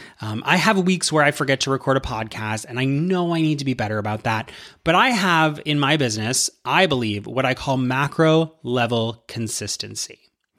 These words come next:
And that means that I'm doing something every day to grow my audience. Sometimes that's posting on Instagram. Sometimes that's posting on Facebook. Sometimes that's adding people to my Facebook group for customers.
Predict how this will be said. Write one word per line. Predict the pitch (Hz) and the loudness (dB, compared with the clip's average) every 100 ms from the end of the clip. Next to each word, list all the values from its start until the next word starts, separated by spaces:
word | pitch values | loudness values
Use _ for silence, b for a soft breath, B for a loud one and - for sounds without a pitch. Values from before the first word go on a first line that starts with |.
| B B B B _ | B B B B _
And | 170 180 | 4 6
that | 208 | 4
means | 247 240 185 | 4 2 4
that | 180 175 | 4 4
I'm | 143 147 | 2 2
doing | 143 156 190 | 4 4 4
something | 185 175 160 160 _ | 2 2 2 0 _
every | 160 170 170 190 185 | -4 -2 0 0 -2
day | 139 110 135 120 127 160 233 226 - _ _ _ | -4 -4 0 2 4 2 2 -4 -6 _ _ _
to | - | -4
grow | 160 135 135 135 | -4 0 2 2
my | 127 117 | 2 -2
audience. | 95 98 - - - - - _ B B B | -6 -8 -14 -14 -8 -8 -8 _ B B B
Sometimes | - 175 190 196 196 | -2 2 4 4 4
that's | 185 180 | 4 0
posting | 185 170 180 | 0 0 0
on | 165 | 0
Instagram. | 165 - 160 165 | 0 -2 2 2
Sometimes | 156 147 151 151 | 4 2 2 2
that's | 139 143 | 2 0
posting | 147 139 - 139 | 0 -2 -2 -2
on | 131 | -2
Facebook. | 127 123 - 123 - | -2 -2 0 -2 0
Sometimes | 131 131 135 127 | 0 0 2 2
that's | 131 123 - - B B B - | 2 2 0 -6 B B B 0
adding | 151 151 | 4 4
people | 147 143 147 | 2 0 0
to | 131 | 0
my | 139 127 | -2 -2
Facebook | 120 131 123 - - 123 | -4 -4 -2 -4 -6 -4
group | 123 127 127 123 | 0 4 4 2
for | - 123 | -6 -6
customers. | - 123 - 123 123 127 - | -4 -2 -2 2 4 4 2